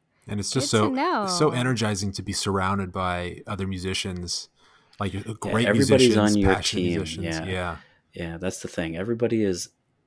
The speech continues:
Speaker 3: everybody that goes to those camps, it's like sixty people or so, and they're all on your side. And there's nothing quite like that feeling. Um,
Speaker 2: Mm.
Speaker 3: some of the Tolkien,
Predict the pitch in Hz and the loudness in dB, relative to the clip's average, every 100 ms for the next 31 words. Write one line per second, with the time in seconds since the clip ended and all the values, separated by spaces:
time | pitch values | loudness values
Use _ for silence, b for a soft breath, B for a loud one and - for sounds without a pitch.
0 | _ _ 107 127 131 123 120 107 90 98 | _ _ -6 -4 0 0 2 -2 -2 -4
1 | - 92 87 - - 85 80 - - - | -4 -4 -4 -8 -8 -8 -8 -10 -12 -10
2 | - - - - - - 90 - 87 - | -6 -4 -6 -8 -12 -10 -10 -6 -6 -6
3 | - 87 82 - b b b b - 82 | -4 -4 -4 -8 b b b b -10 -6
4 | 165 87 85 87 87 87 85 87 82 82 | -2 -2 -2 -2 -2 -2 -4 -6 -4 -6
5 | 82 90 - 92 85 - - 95 - - | -8 -12 -14 -8 -8 -6 -8 -8 -10 -12
6 | - - _ _ _ _ _ - 87 85 | -16 -20 _ _ _ _ _ -8 -6 -6
7 | 87 87 92 - 90 80 - 90 82 85 | -6 -4 -4 -2 -4 -6 -6 -4 -4 -8
8 | 82 - - - - - - - - 107 | -12 -10 -8 -8 -10 -12 -10 -10 -12 -16
9 | b b b _ - 98 90 95 - 117 | b b b _ -8 -8 -8 -6 0 2
10 | 135 117 101 - 98 - 101 90 82 | 2 0 0 0 -2 0 0 0 -2